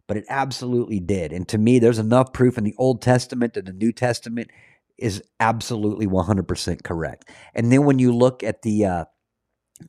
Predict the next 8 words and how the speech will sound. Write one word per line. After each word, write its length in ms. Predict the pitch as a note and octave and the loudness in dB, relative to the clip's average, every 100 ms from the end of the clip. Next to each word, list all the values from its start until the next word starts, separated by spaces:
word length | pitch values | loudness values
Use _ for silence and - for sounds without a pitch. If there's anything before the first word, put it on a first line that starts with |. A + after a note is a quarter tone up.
| - | -8
at, 160 | B2 | -4
you 120 | B2+ B2 | 0 4
look 240 | C#3 C#3 | 4 2
at 80 | A#2+ | -2
the 80 | A#2 | -2
prophecy 720 | C3+ B2+ - G#2+ B2 A#2 A2+ - _ - | 0 0 0 -6 -4 -4 -6 -18 _ -4
of 200 | A#2+ G2+ | -4 0
Daniel, 580 | A#2 B2+ C3+ F2+ D2+ | 0 2 0 -2 -6